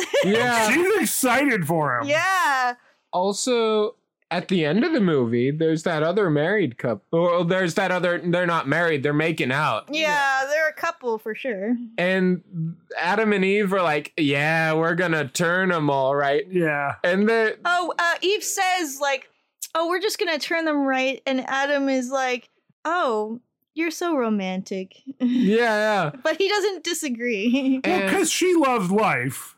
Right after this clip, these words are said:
Speaker 2: Yeah. And Adam is like, I forget the line that led up to it, but Adam, Adam calls dibs on turning the woman. <laughs>
Speaker 1: Oh, that's right.
Speaker 3: Yeah.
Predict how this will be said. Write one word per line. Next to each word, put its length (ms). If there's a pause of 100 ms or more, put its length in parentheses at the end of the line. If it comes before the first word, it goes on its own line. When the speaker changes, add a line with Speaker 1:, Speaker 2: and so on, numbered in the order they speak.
Speaker 2:
Yeah. 400 (580)
And 300
Adam 360
is 400
like, 560
I 100
forget 480
the 100
line 340
that 140
led 200
up 220
to 140
it, 120
but 160
Adam, 800 (120)
Adam 440
calls 380
dibs 560
on 340
turning 420
the 100
woman. 560
<laughs> 100
Speaker 1:
Oh, 80
that's 240
right. 180
Speaker 3:
Yeah. 220